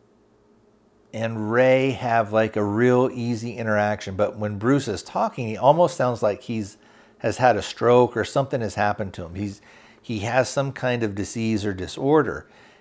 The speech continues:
And as they're talking, and just kinda doing like, the, "Oh, you know, what's been going on?" And, you know, Ray is kinda like, "Oh, how's it going with the ladies?" And then Bruce says he has M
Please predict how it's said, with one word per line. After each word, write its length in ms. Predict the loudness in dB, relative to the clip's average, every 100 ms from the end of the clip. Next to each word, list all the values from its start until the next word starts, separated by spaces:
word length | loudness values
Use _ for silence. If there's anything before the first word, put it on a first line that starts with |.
| _
And 280 | -6 -4 -2
as 360 | 0 2 2 -2
they're 160 | -4
talking, 720 | -6 -4 -2 -2 -4 -8 -8 -12 _ _ _ _ _ _ _ _ _ _ _ _ _ _
and 300 | -14 -10 -6
just 160 | -6 -2
kinda 180 | -2
doing 280 | 0 0 0
like, 180 | 0 0
the, 80 | 2
"Oh, 240 | 4 4
you 60 | 2
know, 80 | -2
what's 160 | -2
been 180 | -4 -4
going 280 | -2 0 0
on?" 280 | 0 0 -2
And, 240 | -4 -6
you 80 | -2
know, 160 | -2
Ray 240 | 2 2 2
is 140 | 0
kinda 280 | -4 -4 -2
like, 200 | -4 -2
"Oh, 80 | 0
how's 240 | 2 2
it 80 | 2
going 180 | -2 -2
with 120 | -2
the 100 | 0
ladies?" 480 | 2 2 0 -4 -8 _ _ _ _ _ _
And 160 | -4 -2
then 160 | -2
Bruce 340 | 2 4 4 0
says 380 | 2 2 0 -4
he 200 | -6 -4
has 720 | -2 0 2 2 0 -6 -14 _ _ _ _ _ _ _ _ _ _ _ _ -4
M 540 | 2 2 2 -2 -6